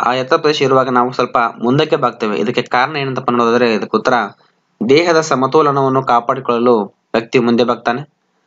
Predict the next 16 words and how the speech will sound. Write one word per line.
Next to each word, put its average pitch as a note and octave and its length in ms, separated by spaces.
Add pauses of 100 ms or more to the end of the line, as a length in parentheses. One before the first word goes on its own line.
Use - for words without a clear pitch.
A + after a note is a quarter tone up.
(220)
ಪ್ರಶ್ನೆ C3 240
ಇಪ್ಪತ್ತು, A#2+ 520 (640)
ಅತ್ಯಂತ F#3+ 420
ದುರ್ಬಲವಾದ E3 640
ಮೂಲಭೂತ C#3+ 640
ಕ-, C#3 340
ಬಲ B2+ 140
ಯಾವುದು? B2 480 (640)
ಉತ್ತರ A#2+ 200 (800)
ಅತ್ಯಂತ D3+ 300
ದುರ್ಬಲವಾದ C#3+ 560
ಮೂಲಭೂತ B2+ 500
ಬಲ A#2+ 180 (840)
ಗುರುತ್ವಾಕರ್ಷಣ C#3+ 640
ಬಲ B2 100
ಆಗಿರುತ್ತದೆ. A#2+ 460